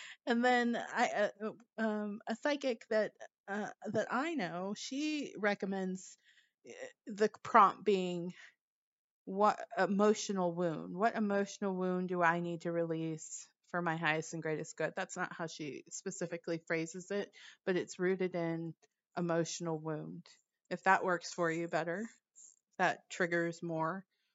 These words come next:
for you, you can use, "What emotional wound do I need to clear out?" And then write, write, write, write, write, write, and then release it. "I let this go for my highest and greatest good." And it, you can do it daily, or you can do one big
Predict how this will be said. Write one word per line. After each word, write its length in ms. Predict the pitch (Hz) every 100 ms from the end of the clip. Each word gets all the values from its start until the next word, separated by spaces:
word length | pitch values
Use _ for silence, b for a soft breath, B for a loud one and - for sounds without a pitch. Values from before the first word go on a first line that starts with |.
| _
for 240 | - 185 165
you, 260 | 180 202 -
you 120 | 190
can 180 | - 180
use, 400 | 170 170 - -
"What 200 | 202 208
emotional 460 | 196 190 180 - 180
wound 360 | 175 170 170 175
do 120 | 170
I 100 | 165
need 200 | 165 170
to 60 |
clear 260 | - 170 151
out?" 200 | - - 160 _ _ _ _ _ _ b b b b b b b b -
And 120 | 175
then 80 | 190
write, 180 | 196 202
write, 100 | 202
write, 240 | 202 196
write, 280 | 196 196 190
write, 100 | 190
write, 340 | 214 320 381 - - b b b b b b b b b -
and 80 | 185
then 100 | 175
release 400 | 175 175 180 -
it. 220 | 214 202 -
"I 100 | 175
let 160 | 165 170
this 160 | 175
go 180 | - 175
for 100 | 180
my 100 | 170
highest 300 | 165 160 -
and 100 | 175
greatest 340 | 160 160 -
good." 300 | - 180 180 175 _ _ _ _ _ -
And 300 | 175 170 170
it, 200 | 170 - -
you 200 | - 185
can 200 | - 175
do 120 | 175
it 180 | 175 -
daily, 560 | 220 240 240 226 220 -
or 80 | 180
you 120 | 175
can 140 | 165 160
do 140 | 165
one 320 | 165 208 214
big 300 | 214 208 196